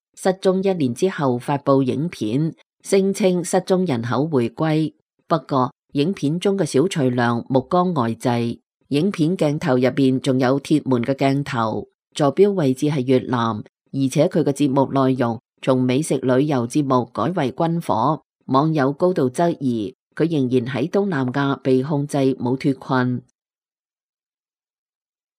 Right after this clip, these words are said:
中共跨國鎮壓引發國際社會擔憂，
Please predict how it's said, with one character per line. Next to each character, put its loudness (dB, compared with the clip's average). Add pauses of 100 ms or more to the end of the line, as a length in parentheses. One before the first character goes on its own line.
(220)
中 0
共 2
跨 0
國 0
鎮 0
壓 0
引 0
發 0
國 0
際 0
社 0
會 2
擔 -2
憂， 0